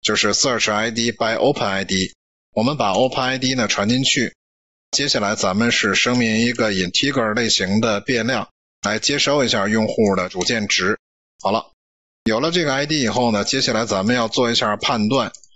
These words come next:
如果I D等于等于 null 的话，就代表说没有查找到这样的用户记录，没有这样的用户呢，肯定是不能登录的。在这儿呢，咱们就直接抛一个异常吧，throw，然后是 new，以 mouse exception，OK。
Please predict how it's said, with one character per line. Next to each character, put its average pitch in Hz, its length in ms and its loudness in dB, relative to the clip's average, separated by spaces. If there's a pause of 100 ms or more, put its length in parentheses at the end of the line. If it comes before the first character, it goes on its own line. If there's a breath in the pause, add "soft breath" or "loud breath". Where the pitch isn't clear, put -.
(140)
如 151 280 2
果 107 240 2
I 123 240 0
D 135 180 -2
等 95 260 0
于 120 60 0
等 90 200 0
于 92 60 0
null 123 280 2
的 104 80 0
话， 95 260 -2 (280)
就 104 120 -6
代 113 120 0
表 92 140 0
说 117 300 0 (460)
没 110 160 0
有 113 160 0
查 113 280 0
找 107 160 0
到 92 140 0
这 117 100 0
样 104 160 -2
的 98 80 0
用 110 140 2
户 107 160 2
记 107 160 0
录， 107 260 0 (420)
没 117 140 -2
有 143 140 0
这 - 120 0
样 139 120 0
的 131 60 0
用 131 180 0
户 131 220 4
呢， 104 80 0
肯 98 180 -2
定 117 100 2
是 135 100 0
不 127 120 0
能 120 140 0
登 127 180 -2
录 156 180 4
的。 85 160 -2 (540)
在 107 140 -2
这 127 120 0
儿 113 80 2
呢， 98 120 0
咱 95 160 0
们 117 100 2
就 117 120 2
直 117 280 0
接 127 180 0
抛 123 240 -2
一 123 60 0
个 127 100 -4
异 123 60 0
常 95 320 0
吧， 104 200 -2 (320)
throw， 110 480 0 (120)
然 98 160 2
后 110 180 2
是 101 220 0
new， 110 320 2 (360)
以 107 200 2
mouse 107 640 2
exception，OK。 104 1300 0